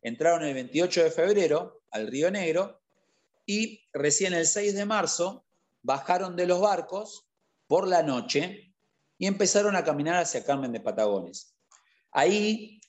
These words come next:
caminaron bordeando el río, pero el que los guiaba se desorientó, los hizo caminar de más. Eran veinte kilómetros de extensión que hicieron a marcha así forzada,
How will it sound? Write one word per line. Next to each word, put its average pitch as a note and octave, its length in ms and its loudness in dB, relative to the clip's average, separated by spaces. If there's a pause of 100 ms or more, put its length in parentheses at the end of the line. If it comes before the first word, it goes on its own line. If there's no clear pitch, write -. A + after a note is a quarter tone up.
caminaron B2+ 560 2
bordeando C#3 400 4
el G3+ 100 6
río, G3+ 600 0 (160)
pero F3 180 4
el E3+ 80 4
que F3+ 120 2
los F3 180 4
guiaba F#3+ 640 0
se - 160 -2
desorientó, D#3+ 880 0
los B2 160 -6
hizo E3+ 220 -2
caminar C#3+ 480 0
de C3+ 80 0
más. - 420 -10 (240)
Eran D3+ 320 2
veinte G3 320 0
kilómetros D#3+ 500 0
de B2 60 2
extensión D#3 580 -2
que - 60 -14
hicieron B2 300 -2
a A#2+ 60 -4
marcha C#3 360 -2
así - 220 -6
forzada, D#3+ 680 0